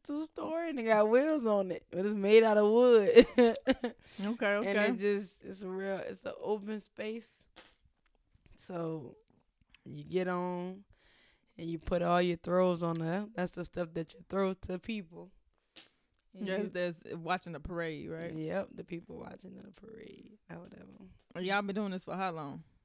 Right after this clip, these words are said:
Speaker 1: Mm, what year it is? Twenty-two?
Speaker 2: Mm-hmm.
Speaker 1: I think for five. I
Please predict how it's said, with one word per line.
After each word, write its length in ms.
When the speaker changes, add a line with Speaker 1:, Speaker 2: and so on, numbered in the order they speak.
Speaker 1:
Mm, 1200
what 180
year 260
it 60
is? 220
Twenty-two? 560
Speaker 2:
Mm-hmm. 440
Speaker 1:
I 40
think 260
for 160
five. 400
I 40